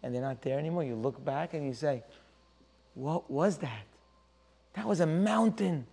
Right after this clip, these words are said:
That was someone huge. But I never felt it." Around them,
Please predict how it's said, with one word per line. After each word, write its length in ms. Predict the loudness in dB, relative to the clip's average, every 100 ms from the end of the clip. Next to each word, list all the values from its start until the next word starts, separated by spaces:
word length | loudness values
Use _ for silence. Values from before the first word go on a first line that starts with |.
| -20 _ _ _ -20 _
That 120 | 4
was 120 | 4 6
someone 320 | 6 8 8
huge. 760 | 8 12 12 12 12 8 -4 -16 -20 -20 _ _ _ _ _ _ _ _ _ _
But 100 | 0
I 100 | 2
never 200 | 4 2
felt 400 | 2 4 4 4
it." 180 | 0 0 -10 -20 _ _ _ _ _ _ _
Around 380 | 2 6 6 6
them, 300 | 2 0 -2